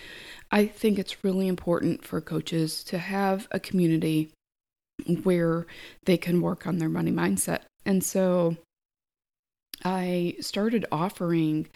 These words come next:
this bonus to my one-on-one clients several months ago. And I started out just offering one call a month, but now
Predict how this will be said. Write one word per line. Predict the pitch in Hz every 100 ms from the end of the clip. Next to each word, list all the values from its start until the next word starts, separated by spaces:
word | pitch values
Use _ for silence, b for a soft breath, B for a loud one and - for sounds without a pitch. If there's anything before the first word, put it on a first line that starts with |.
| B B B
this | - 180 165 160 - - - -
bonus | 160 180 175 160 156 - - -
to | - 180 180 170
my | - 170
one-on-one | 165 160 156 151 151
clients | 147 - 185 175 156 - - B B B
several | - 190 180 175
months | 160 156
ago. | 156 151 151
And | 165
I |
started | 208 - 294 269
out | 196 -
just | 180 175 -
offering | 170 175 175 160 165
one | 165 170 165 165 175 B B B B B
call | - 180 170
a |
month, | 165 165 190 -
but | 240 220
now | 175 180 185 196 196